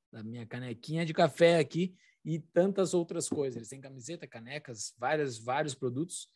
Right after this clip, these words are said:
e não só produtos do Tapa, eles têm vários outros que envolvem política, que tu esfrega na cara do teu amigo comunista,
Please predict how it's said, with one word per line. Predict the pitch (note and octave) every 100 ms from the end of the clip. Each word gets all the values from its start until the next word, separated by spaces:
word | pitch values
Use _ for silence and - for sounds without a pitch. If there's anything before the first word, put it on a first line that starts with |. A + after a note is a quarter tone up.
| _ _
e | D3+
não | D3 G3
só | G3+ G3
produtos | G3 E3 F3+ F3+ F3
do |
Tapa, | D#3 C#3+ D#3+ B2+
eles | A2 A2+
têm | - C#3 C#3+
vários | G#2 C3 F3 B2+ A#2
outros | D3 D3
que | -
envolvem | B2 A2 C#3 B2
política, | A#2+ A2 C#3 B2
que | A2+
tu | A#2+
esfrega | G#2+ B2 C3+ C3
na | A2+
cara | - B2 A#2+
do | G#2+
teu | A#2
amigo | A2 A#2+
comunista, | A#2+ A#2 G2+ B2 -